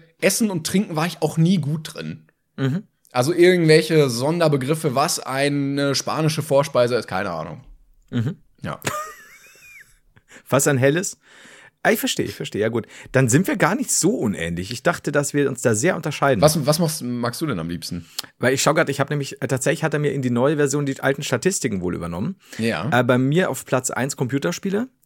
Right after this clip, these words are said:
Speaker 1: Mhm.
Speaker 2: Ähm, da hatte ich auch fast eine neunziger Rate. Ähm, Kinofilme Platz zwei, Platz drei Comics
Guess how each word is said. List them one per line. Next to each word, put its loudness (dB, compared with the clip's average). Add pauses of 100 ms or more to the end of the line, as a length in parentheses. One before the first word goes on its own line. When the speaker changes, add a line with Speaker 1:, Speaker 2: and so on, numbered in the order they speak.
(140)
Speaker 1:
Mhm. 2 (500)
Speaker 2:
Ähm, 0 (180)
da 6
hatte 2
ich 4
auch 0
fast -2
eine 2
neunziger 2
Rate. 0 (800)
Ähm, 2
Kinofilme 4
Platz -4
zwei, 0 (840)
Platz 0
drei 2
Comics -4